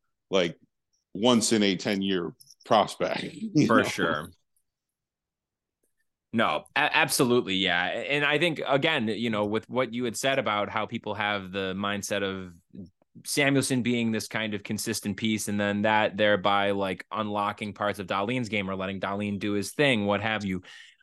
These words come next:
Speaker 2: I think in a way, even though Power and Dahlin have different skill sets, I think that that logic can still kind of be applied where you just have that steady presence
Speaker 1: Oh,
Speaker 2: there
Speaker 1: yeah.
Speaker 2: that allows
Speaker 1: Yeah.
Speaker 2: Power to grow and make some mistakes at points and everything.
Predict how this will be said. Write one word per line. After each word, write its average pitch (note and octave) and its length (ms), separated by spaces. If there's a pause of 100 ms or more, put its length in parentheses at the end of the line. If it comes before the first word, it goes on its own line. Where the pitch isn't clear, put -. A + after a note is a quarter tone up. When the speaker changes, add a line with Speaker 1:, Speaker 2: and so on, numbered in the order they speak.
(120)
Speaker 2:
I C#3 80
think G#3 200
in G3 120
a D#3 60
way, D3 480
even D#3 340
though D3 180
Power C3+ 400
and C3 120
Dahlin A#2+ 360
have A#2 160
different A#2 300
skill A#2 240
sets, E3+ 280
I A#2+ 80
think F3 200
that D3 140
that B2 180
logic C3 440
can A#2 120
still A#2+ 200
kind A2+ 280
of G#2+ 60
be A2 100
applied G#2 420
where A#2 140
you G2+ 100
just G2 220
have G2+ 320
that G2+ 200
steady G#2+ 260
presence G#2+ 460
Speaker 1:
Oh, B2 60
Speaker 2:
there A#2 100
Speaker 1:
yeah. F#2+ 100
Speaker 2:
that F2 120
allows G2+ 420
Speaker 1:
Yeah. E2 60
Speaker 2:
Power G#2+ 380
to G2 120
grow G2+ 400
and F#2+ 200 (360)
make C3 220
some C#3+ 180
mistakes B2+ 440
at D#3 120
points F3 300
and F3 80
everything. F3 420